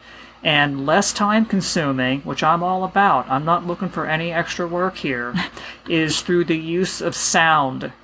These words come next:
Sound cleans and clears the energies of crystals quickly,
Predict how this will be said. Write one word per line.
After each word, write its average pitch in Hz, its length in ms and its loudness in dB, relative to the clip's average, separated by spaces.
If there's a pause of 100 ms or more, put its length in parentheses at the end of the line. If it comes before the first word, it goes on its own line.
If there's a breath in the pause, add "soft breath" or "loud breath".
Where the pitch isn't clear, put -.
(1000 loud breath)
Sound 208 760 4 (300)
cleans 214 600 2
and 160 200 -2
clears 180 440 0
the 175 140 -2
energies 170 580 -2
of 151 120 -8
crystals 147 880 -4 (460)
quickly, 233 680 0